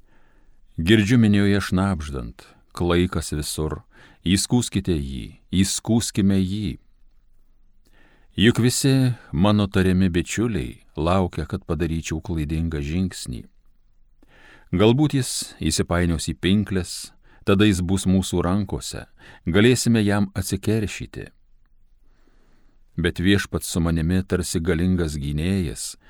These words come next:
todėl mano persekiotojai suklups, jie nelaimės. Baisi gėda juos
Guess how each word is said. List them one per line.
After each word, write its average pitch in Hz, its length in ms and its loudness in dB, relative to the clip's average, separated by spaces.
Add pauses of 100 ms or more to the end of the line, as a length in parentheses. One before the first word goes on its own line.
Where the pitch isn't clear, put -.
(320)
todėl 120 400 6
mano 117 160 4
persekiotojai 95 1120 0
suklups, - 960 -4
jie 78 160 0
nelaimės. 80 920 -4 (880)
Baisi 165 400 4
gėda 104 320 4
juos 98 240 2